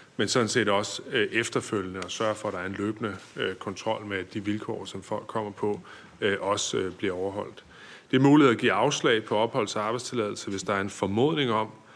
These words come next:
at det ansættelsestilbud, der danner grundlag for ansøgningen om opholdstilladelse, ikke er reelt. Det er det, som man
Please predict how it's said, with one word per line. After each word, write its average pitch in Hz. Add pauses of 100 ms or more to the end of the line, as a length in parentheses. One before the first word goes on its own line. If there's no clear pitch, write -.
(300)
at 98
det 117
ansættelsestilbud, 104
der 95
danner 90
grundlag 135
for 117
ansøgningen 104 (300)
om 117
opholdstilladelse, 110
ikke 107
er 92 (280)
reelt. 98
Det 107
er 101
det, 104
som 107
man 87